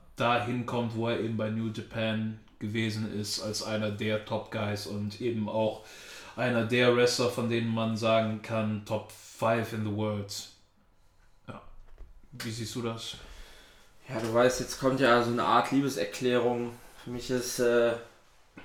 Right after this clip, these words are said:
Speaker 2: Kenny Omega, der seit drei,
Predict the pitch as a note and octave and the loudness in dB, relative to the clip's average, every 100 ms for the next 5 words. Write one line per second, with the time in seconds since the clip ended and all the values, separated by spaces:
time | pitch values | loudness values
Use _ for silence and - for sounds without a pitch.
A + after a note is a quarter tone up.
0 | - - - - - - _ - A#2+ B2 | -18 -20 -20 -20 -20 -20 _ -8 -4 0
1 | A#2+ A#2 A#2+ A#2+ A#2 A#2+ A#2+ - - - | 0 0 0 2 4 4 2 -4 -10 -10
2 | - - - - A#2 A#2+ - - - - | -16 -18 -10 -4 -2 -2 -2 -6 -12 -20
3 | - - - - G2+ G2+ G#2+ - - - | -20 -20 -18 -12 -6 -4 -4 -8 -16 -20
4 | - - - F#2+ G2 A2 A2+ A2 | -20 -20 -16 -8 -4 -2 -4 -6